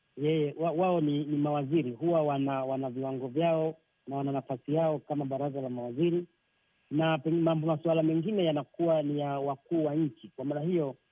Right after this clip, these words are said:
anasema kwamba swala hilo kwa kweli hakutaka kulizungumzia, kwa sababu anasema kwamba ile, hilo ni swala ambalo linakuwa liko nje ya, ya, ya,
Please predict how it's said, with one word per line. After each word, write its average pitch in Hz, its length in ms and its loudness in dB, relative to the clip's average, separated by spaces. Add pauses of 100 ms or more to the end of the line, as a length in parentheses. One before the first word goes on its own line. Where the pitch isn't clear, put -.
(340)
anasema 139 340 -4
kwamba 156 460 0
swala 151 220 0
hilo 180 420 0 (120)
kwa 131 120 -6
kweli 156 300 0
hakutaka 139 720 -6
kulizungumzia, 127 880 -2 (440)
kwa 127 100 -14
sababu 156 260 0
anasema 143 360 -2
kwamba 143 480 -2
ile, 139 280 -2
hilo 151 180 0
ni 139 200 -2
swala 151 220 0
ambalo 151 480 0 (380)
linakuwa 135 400 -2
liko 143 260 -2
nje 156 600 2
ya, 135 240 -2
ya, 127 220 -4
ya, 127 320 -6